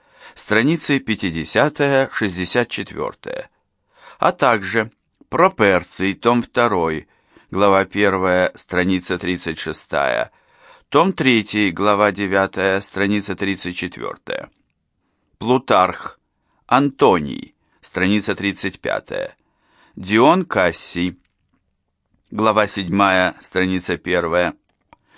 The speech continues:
Секст Аврелий, Виктор. Извлечение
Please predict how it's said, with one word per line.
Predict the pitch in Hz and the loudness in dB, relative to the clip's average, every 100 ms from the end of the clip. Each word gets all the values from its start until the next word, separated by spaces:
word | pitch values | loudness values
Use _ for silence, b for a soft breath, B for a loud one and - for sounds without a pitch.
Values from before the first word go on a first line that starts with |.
| b - | b -10
Секст | - 147 160 - - | -2 2 2 -2 0
Аврелий, | 165 151 143 95 92 87 82 _ _ _ _ _ _ - | 2 4 2 2 2 -2 -2 _ _ _ _ _ _ -8
Виктор. | 123 143 - - 87 - b b b b b b - | -2 -2 -2 0 0 -2 b b b b b b -2
Извлечение | 113 123 127 - 151 147 135 131 | 0 2 0 0 0 2 4 2